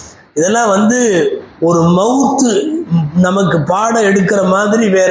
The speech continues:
யாரும் பாடம் எடுக்க முடியாது. லைஃப்ல வாழ்ந்துகிட்டே இருக்கலாம், கடைசியில முடியும் போது உள்ள நிலைமைதான்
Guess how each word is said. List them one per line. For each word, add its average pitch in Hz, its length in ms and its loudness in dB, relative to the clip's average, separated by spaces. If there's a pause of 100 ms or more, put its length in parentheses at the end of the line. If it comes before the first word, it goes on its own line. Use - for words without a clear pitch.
யாரும் 196 380 0
பாடம் 180 280 2
எடுக்க 160 240 2
முடியாது. 123 340 0 (760)
லைஃப்ல 214 440 0
வாழ்ந்துகிட்டே 220 520 2
இருக்கலாம், 180 420 0 (1120)
கடைசியில 233 500 0 (140)
முடியும் 240 500 2
போது 233 360 2 (100)
உள்ள 214 200 2 (480)
நிலைமைதான் 214 840 2